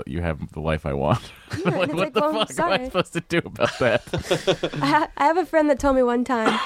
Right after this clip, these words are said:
Speaker 2: <coughs> and this is, like, years ago before my videos, it just kinda stuck with me. She went to, um, this museum, and there was a painting, and it was just, like, this blank canvas, and right in the middle was a dot. It's like this circle. And so you look at it, and you're like, "Well,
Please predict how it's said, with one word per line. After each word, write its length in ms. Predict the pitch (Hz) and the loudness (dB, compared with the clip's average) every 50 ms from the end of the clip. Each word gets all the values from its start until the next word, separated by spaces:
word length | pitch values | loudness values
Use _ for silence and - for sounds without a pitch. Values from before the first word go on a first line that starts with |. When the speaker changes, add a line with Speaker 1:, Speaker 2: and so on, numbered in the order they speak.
| - 247 262 - | -4 -6 -6 -6
Speaker 2:
<coughs> 280 | 196 - - - - | -8 -10 -12 -6 0
and 100 | - 262 | 2 4
this 100 | 294 269 | 4 4
is, 120 | 294 277 302 | 4 2 2
like, 120 | 311 254 | 2 2
years 280 | 247 269 277 277 262 233 | 2 2 2 2 2 2
ago 240 | 254 240 240 226 | 2 4 4 4
before 260 | 220 226 - - 240 240 | 2 2 0 2 2 2
my 140 | 233 226 | 4 2
videos, 420 | 220 202 226 214 220 208 202 202 208 | 2 2 2 2 2 0 0 -2 -2
it 60 | 208 | -4
just 160 | 214 214 - | -4 -6 -6
kinda 180 | - 233 214 214 | -6 -4 -4 -4
stuck 240 | - - 226 220 - | -4 -6 -8 -6 -4
with 80 | 220 214 | -2 -2
me. 160 | 214 208 208 - - - - - _ | -2 -4 -6 -8 -14 -20 -20 -20 _
She 160 | - - 269 | -4 2 4
went 140 | 277 269 262 | 4 4 4
to, 340 | - 269 247 233 233 - - - | 2 2 2 2 0 -2 -2 0
um, 460 | - 233 226 220 214 214 208 214 226 - _ _ - | 2 4 4 4 4 2 -2 -4 -6 -12 _ _ 0
this 180 | 254 254 - | 2 2 4
museum, 480 | 247 240 233 214 240 311 302 269 247 226 | 4 2 2 2 4 4 4 4 4 4
and 100 | 226 226 | 4 2
there 120 | 226 220 | 2 2
was 120 | 214 208 208 | 0 0 -2
a 60 | 214 | -4
painting, 540 | 202 - 262 254 254 - 240 220 214 214 214 | 0 0 0 2 2 2 0 0 0 -2 -4
and 240 | - - - _ - | -8 -16 -16 _ -2
it 40 | 233 | 0
was 100 | 220 220 | 0 0
just, 100 | 214 - | 0 -2
like, 140 | 226 214 | -2 -2
this 100 | 220 202 | -4 -8
blank 480 | - - 220 220 226 240 247 - - - - _ | -6 -2 0 2 2 2 0 -4 -12 -20 -20 _
canvas, 480 | - - 247 233 233 202 202 202 - - | 0 2 2 2 2 0 -2 -4 -4 -4
and 140 | - 214 208 | -2 0 0
right 160 | 208 214 220 | 0 0 2
in 60 | 226 | 2
the 60 | 233 | 2
middle 240 | 233 233 233 226 214 | 2 4 2 2 0
was 100 | 208 196 | 0 -2
a 60 | 208 | -4
dot. 400 | 190 185 208 202 196 - - - - _ _ - _ _ _ | -2 0 0 2 0 0 -4 -12 -20 _ _ -20 _ _ _
It's 80 | - | -2
like 120 | 226 220 220 | -2 0 0
this 140 | 220 208 - | 0 -4 -2
circle. 440 | - - 226 214 - 202 202 208 - - _ _ | -2 -2 -2 0 0 -2 -4 -4 -6 -12 _ _
And 100 | - 226 | -6 -4
so 120 | 208 - 254 | 0 2 4
you 100 | 240 254 | 4 6
look 140 | 294 302 311 | 4 6 6
at 100 | 269 226 | 4 4
it, 40 | |
and 100 | 220 226 | 4 4
you're 80 | 226 220 | 4 2
like, 160 | 208 208 - | 2 0 -2
"Well, 180 | 220 208 214 | -4 -6 -6